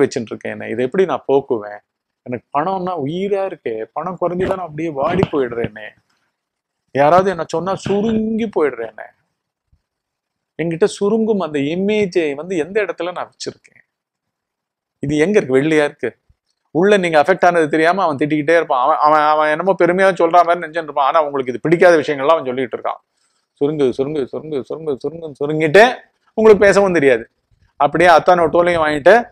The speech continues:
குமுறுவீங்க வீட்டுல வந்து. இதுதானே வாழ்க்கை.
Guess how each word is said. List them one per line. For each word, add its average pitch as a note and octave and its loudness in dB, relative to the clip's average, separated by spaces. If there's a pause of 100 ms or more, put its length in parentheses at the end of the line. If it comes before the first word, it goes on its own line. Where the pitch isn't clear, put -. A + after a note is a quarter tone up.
(320)
குமுறுவீங்க G3+ 4 (100)
வீட்டுல C3+ 0
வந்து. A2 -18 (1800)
இதுதானே F#3+ 0
வாழ்க்கை. C#3 0